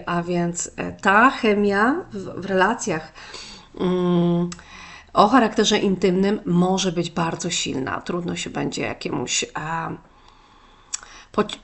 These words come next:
mm, mm, jakiejś namiętności oprzeć. Dobra, się rozgadałam troszeczkę. Wyzwanie, kochankowie, tak. Jeżeli romans w pracy,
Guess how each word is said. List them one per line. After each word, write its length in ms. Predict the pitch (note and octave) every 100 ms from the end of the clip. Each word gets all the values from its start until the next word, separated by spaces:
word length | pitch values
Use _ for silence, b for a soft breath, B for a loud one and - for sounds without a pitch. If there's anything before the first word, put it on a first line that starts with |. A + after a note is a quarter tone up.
| -
mm, 160 | E3+ - -
mm, 640 | F3+ F#3 F3+ F3+ F3+ F3+ F3 - _ - _ - - - - - - - _ - _ _ _ _ -
jakiejś 340 | G3+ A3+ A3
namiętności 960 | A3+ G#3 F#3+ F3 F#3 F3+ F#3+ - - E3+ - _ - _ -
oprzeć. 600 | F3 - - - - - - _ _ - - -
Dobra, 280 | - F3+ - - - - - - - -
się 160 | - E3
rozgadałam 520 | F3+ G#3+ F3 C3+ - -
troszeczkę. 480 | - - - - - _ _ _ _ b b b b -
Wyzwanie, 800 | G#3 F#3+ F3+ E3 E3+ F#3 D4 - -
kochankowie, 720 | - G#3+ A3 F#3+ D#3+ B2+ - - _ -
tak. 400 | - - - _ - B B B B
Jeżeli 320 | G3 G#3+ A3
romans 380 | A3 A#3 A3+ A3
w 60 | -
pracy, 760 | G#3+ F3+ F3+ - F#3 G3 G#3+